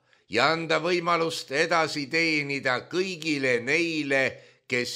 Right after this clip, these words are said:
siin oma tööga meie riiki aitavad. Kui ma täna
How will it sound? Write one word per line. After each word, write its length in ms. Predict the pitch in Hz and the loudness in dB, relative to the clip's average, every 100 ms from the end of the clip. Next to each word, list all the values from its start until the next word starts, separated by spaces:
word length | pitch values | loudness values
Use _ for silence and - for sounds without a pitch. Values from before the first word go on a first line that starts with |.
| - | -6
siin 420 | 143 175 180 175 175 170 _ | -4 -4 -6 -8 -10 -14 _
oma 400 | 135 151 147 117 95 | 0 0 0 -2 -2
tööga 960 | 127 151 160 151 131 135 131 123 - - | 0 2 4 2 0 4 4 4 0 -8
meie 500 | 92 123 123 113 104 | -2 0 4 4 2
riiki 920 | 113 135 117 - _ 113 107 117 - | -2 -6 -6 -10 _ -6 -6 -6 -2
aitavad. 880 | 120 123 101 - - 87 76 71 - _ _ _ _ _ _ _ _ _ - - _ _ - | 0 0 -4 -12 -6 -6 -6 -10 -16 _ _ _ _ _ _ _ _ _ -20 -20 _ _ 2
Kui 200 | 165 202 | 4 6
ma 160 | 202 | 4
täna 320 | 196 208 202 | 4 4 6